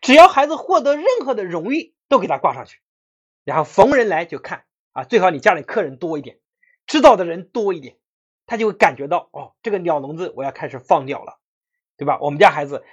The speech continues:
到长城上爬个长城，妈妈给他搞一个好汉阵，哇，他都像如获至宝一样，逢人就说，“这是我的好汉阵”，对不对？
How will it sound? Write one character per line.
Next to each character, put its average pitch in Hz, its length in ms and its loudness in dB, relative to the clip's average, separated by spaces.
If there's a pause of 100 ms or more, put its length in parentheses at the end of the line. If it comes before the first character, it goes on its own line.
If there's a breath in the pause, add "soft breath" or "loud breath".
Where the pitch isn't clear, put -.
(140 soft breath)
到 294 180 6
长 233 440 -6
城 247 160 -6
上 196 200 -2
爬 226 200 -4
个 262 120 -2
长 226 240 -8
城， 185 280 -14 (560)
妈 320 180 10
妈 311 180 6
给 190 140 -8
他 202 100 -4 (440)
搞 131 180 -8
一 160 60 -10
个 190 160 -2
好 - 340 -2
汉 220 220 -8
阵， 262 260 -8 (600)
哇， 214 260 4
他 - 160 0
都 247 100 -2
像 214 180 0
如 190 220 -4
获 233 160 2
至 262 160 -10
宝 175 160 -4
一 135 40 -10
样， 127 120 -14
逢 196 220 -4
人 196 120 -2
就 156 100 -6
说 165 120 -6
，“这 311 160 -2
是 277 80 -4
我 233 200 0
的 285 100 4
好 262 260 2
汉 294 200 -8
阵”， 311 260 -6 (400)
对 277 80 -4
不 277 60 -2
对？ 262 200 4